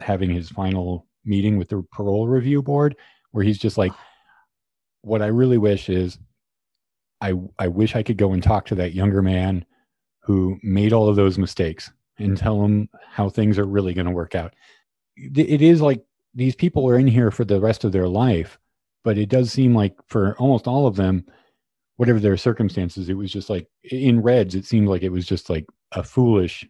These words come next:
Speaker 1: mistake as a kid. I mean, it
Speaker 2: Yeah.
Speaker 1: never says what Red did, but if he's in there serving a life sentence, it's gotta be murder. <laughs>
Speaker 2: Yeah,
Speaker 1: Um,
Speaker 2: completely. And I think in that, in that parole meeting, obviously that's, like, a big change for him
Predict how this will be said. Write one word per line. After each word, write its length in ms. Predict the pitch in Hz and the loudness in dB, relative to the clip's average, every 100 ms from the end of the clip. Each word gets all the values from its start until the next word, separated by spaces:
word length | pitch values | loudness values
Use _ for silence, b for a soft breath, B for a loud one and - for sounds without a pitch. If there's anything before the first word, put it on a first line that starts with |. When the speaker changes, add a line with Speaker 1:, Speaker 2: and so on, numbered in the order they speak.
| - | -8
Speaker 1:
mistake 480 | 95 - 113 85 101 | -6 0 0 0 -4
as 160 | 104 | -6
a 60 | 87 | -4
kid. 380 | - 117 82 92 | 0 0 0 -6
I 100 | 107 | -8
mean, 220 | 107 - _ _ _ _ _ _ | -8 -12 _ _ _ _ _ _
it 120 | - | -2
Speaker 2:
Yeah. 100 | 156 | 0
Speaker 1:
never 120 | 180 | 0
says 280 | - 202 214 | -2 -2 0
what 160 | 120 104 | 0 2
Red 240 | 113 95 | 0 0
did, 280 | 98 117 87 | 0 0 0
but 160 | 98 95 B B B | -4 -6 B B B
if 100 | 117 | -10
he's 200 | 175 147 | -6 -2
in 120 | 175 | -2
there 380 | 160 113 110 127 | 0 -2 -2 -6
serving 280 | - 135 113 | -4 -2 -2
a 60 | 98 | -2
life 220 | 101 95 | -2 -2
sentence, 420 | 113 87 87 80 | -4 -4 -4 -6
it's 100 | 101 | -4
gotta 240 | 120 107 | -2 -2
be 120 | 80 76 | -2 -6
murder. 360 | 85 80 78 - - | -8 -8 -12 -18 -4
<laughs> 120 | 147 - _ B 226 B | -4 -4 _ B -20 B
Speaker 2:
Yeah, 260 | 240 233 113 | -10 -2 0
Speaker 1:
Um, 160 | 101 - _ | -2 -6 _
Speaker 2:
completely. 960 | - 285 277 - 302 349 - - 233 _ _ - | 0 0 0 -4 -4 -4 -8 -8 -10 _ _ -8
And 100 | 262 | -8
I 60 | |
think 260 | 262 285 269 | -6 -6 -6
in 140 | 254 | -8
that, 240 | 247 233 - - | -6 -8 -10 -10
in 160 | 240 233 | -8 -4
that 240 | 240 - | -6 -8
parole 300 | 226 202 190 | -12 -10 -10
meeting, 280 | 180 190 185 | -10 -10 -6
obviously 380 | 202 202 202 208 | -6 -6 -8 -6
that's, 340 | 190 - - | -6 -8 -8
like, 260 | 196 - _ - | -8 -8 _ -10
a 60 | 190 | -6
big 320 | 190 185 - | -4 -6 -8
change 340 | - 196 190 | -10 -6 -6
for 140 | - 190 | -6 -6
him 360 | 190 170 170 | -6 -12 -14